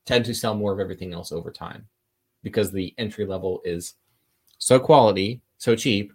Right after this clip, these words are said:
relative to a five hundred dollar course. And it's a tangible physical product, whereas a digital course or a download, P D F, doesn't have that same sort of presence that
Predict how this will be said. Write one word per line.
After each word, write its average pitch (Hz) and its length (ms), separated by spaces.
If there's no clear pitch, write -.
relative 101 320
to 104 120
a 92 40
five 98 160
hundred 92 140
dollar 87 180
course. - 460
And 120 160
it's 110 140
a 107 80
tangible 113 580
physical 104 440
product, 120 560
whereas 92 560
a 110 80
digital 107 280
course - 760
or 95 340
a 90 60
download, 101 600
P 117 160
D 107 180
F, 98 240
doesn't 131 260
have 110 280
that 101 260
same 98 340
sort 95 300
of 85 180
presence 87 600
that 87 480